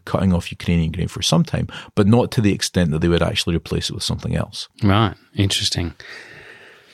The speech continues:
Speaker 2: So I suppose one of the other elements of this, and we've seen, seeing a lot of talk about this at the moment,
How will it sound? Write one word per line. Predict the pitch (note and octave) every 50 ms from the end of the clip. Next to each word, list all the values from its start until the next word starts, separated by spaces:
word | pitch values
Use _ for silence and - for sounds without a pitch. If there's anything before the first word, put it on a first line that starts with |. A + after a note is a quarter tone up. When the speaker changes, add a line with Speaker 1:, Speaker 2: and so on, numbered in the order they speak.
| - _ - - - _ - - _
Speaker 2:
So | - - - G3+ F#3+ F#3 F#3 F3+ - - - - _ _ _ _ - - - _ - -
I | E3 D#3+
suppose | - - - - G#3+ C#4+ D#4+ B3+ -
one | G#3 E3
of | D3+
the | C3 C3 B2
other | A#2 B2+ C#3 B2+
elements | A#2 G#2+ F#2+ F#2 F2+ F2 - -
of | G#2 F2 -
this, | - F2+ - G#2 - -
and | G#2+ G#2 G2+
we've | G2+ G2+ F#2+ -
seen, | - - B2 A2+ G#2+ G#2+ G#2 -
seeing | - - - A#2 G#2 G2+
a | G2
lot | F#2+ F#2+
of | F#2+ F#2
talk | - - A2+ G#2 -
about | A2 G#2 G2 F2+ G2+
this | G2+ - -
at | A2+
the | A2 G2
moment, | G2 G#2 A2+ A2+ G2 F2 F2 -